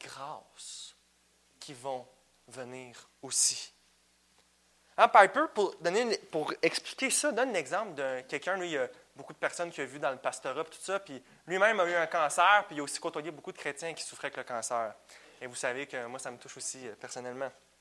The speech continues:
Et Piper donne l'exemple de, de quelqu'un qui, euh, qui avait un cancer et que toute la journée, là, c'était, c'était pas une bonne journée, cette journée-là.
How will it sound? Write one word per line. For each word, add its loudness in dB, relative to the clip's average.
Et 0
Piper 8
donne 8
l'exemple 6
de, 10
de 10
quelqu'un 8
qui, -2
euh, 2
qui -2
avait 8
un 6
cancer 6
et 2
que 0
toute 0
la 8
journée, 0
là, 0
c'était, -8
c'était 0
pas 0
une -6
bonne -2
journée, -4
cette -12
journée-là. -10